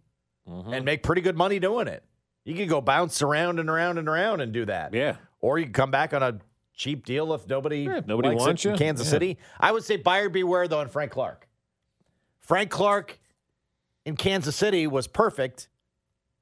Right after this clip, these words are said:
Speaker 2: 'cause they were good enough you didn't need him for the
Speaker 1: Yeah,
Speaker 2: regular
Speaker 1: Mahomes
Speaker 2: season.
Speaker 1: took care of the regular season.
Speaker 2: You know what I mean?
Speaker 1: Yeah.
Speaker 2: Like, we never saw a lot of stuff from Frank Clark in the regular season. We go, "Ah." But then in the playoffs, he turned it on, and we go, "Okay, that's what we bought Frank Clark for."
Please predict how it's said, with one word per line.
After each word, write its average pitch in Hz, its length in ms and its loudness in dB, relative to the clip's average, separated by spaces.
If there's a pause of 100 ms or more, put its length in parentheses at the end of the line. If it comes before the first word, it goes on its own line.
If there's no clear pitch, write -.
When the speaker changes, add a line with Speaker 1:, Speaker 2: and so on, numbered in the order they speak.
(1160)
Speaker 2:
'cause 170 140 -4
they 233 100 2
were 220 100 -2
good 175 160 2
enough 165 200 0
you 143 100 0
didn't 135 160 -2
need 123 140 -4
him 104 100 -4
for 98 100 -10
the 92 80 -2
Speaker 1:
Yeah, - 60 2
Speaker 2:
regular 175 220 2
Speaker 1:
Mahomes 208 80 -2
Speaker 2:
season. 196 80 -2
Speaker 1:
took - 100 2
care 151 160 2
of 135 60 2
the 123 60 -2
regular 104 280 -2
season. - 340 -6 (100)
Speaker 2:
You - 80 -4
know 185 100 0
what 196 80 2
I 208 100 2
mean? 165 160 -4
Speaker 1:
Yeah. - 40 -18 (100)
Speaker 2:
Like, 151 200 0 (640)
we - 120 -4
never 240 180 2
saw 165 320 4
a - 20 -2
lot 131 220 6
of 135 80 0
stuff 151 160 0
from 131 120 -6
Frank 143 260 0
Clark 147 180 4
in 139 60 2
the 135 40 2
regular 131 140 2
season. 131 240 0
We 113 60 2
go, 123 120 2
"Ah." 175 440 0
But - 160 -20
then 202 100 2
in 220 60 0
the 196 80 -2
playoffs, 202 260 2
he 190 80 -8
turned 175 240 0
it 160 60 0
on, 147 140 4
and 180 80 -2
we 160 80 -2
go, 151 240 2
"Okay, 202 220 0
that's 208 180 -2
what 214 80 0
we 202 40 -2
bought 190 240 -2
Frank 196 200 -4
Clark 220 280 -6
for." 98 260 -8